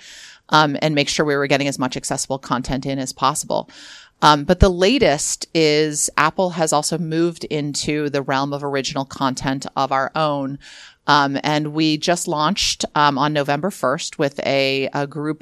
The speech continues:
of both, um, you know, tel-, uh, series as well as individual movies and documentaries and things. And, um,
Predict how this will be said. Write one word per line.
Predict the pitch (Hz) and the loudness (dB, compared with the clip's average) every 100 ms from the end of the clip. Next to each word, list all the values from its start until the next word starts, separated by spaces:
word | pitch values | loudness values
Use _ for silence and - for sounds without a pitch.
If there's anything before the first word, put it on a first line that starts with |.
| - | -2
of | 143 139 131 - | 2 2 -2 0
both, | 147 143 - - | 0 0 -8 -4
um, | 151 143 139 139 - - - - | -2 0 -2 -6 -12 -20 -20 -8
you | 143 | -6
know, | 131 - | 2 4
tel-, | 180 156 | 4 4
uh, | - - | 0 -2
series | - - 214 190 165 151 160 - - 151 | -4 0 2 4 4 2 2 0 2 2
as | 151 | 2
well | 156 151 156 | 4 6 6
as | 139 139 143 143 | 4 4 4 0
individual | 151 147 151 180 165 | -2 -2 -2 0 0
movies | 151 135 135 135 | 0 2 0 0
and | 135 139 135 | -2 0 0
documentaries | 131 160 147 143 131 131 | 0 -2 -4 -2 -2 -2
and | 131 | -2
things. | 131 120 147 - - - - - - | -2 -4 -4 -8 -12 -20 -20 -20 0
And, | 170 160 156 160 160 - | 4 6 4 4 2 4
um, | 165 156 151 160 | 6 6 4 0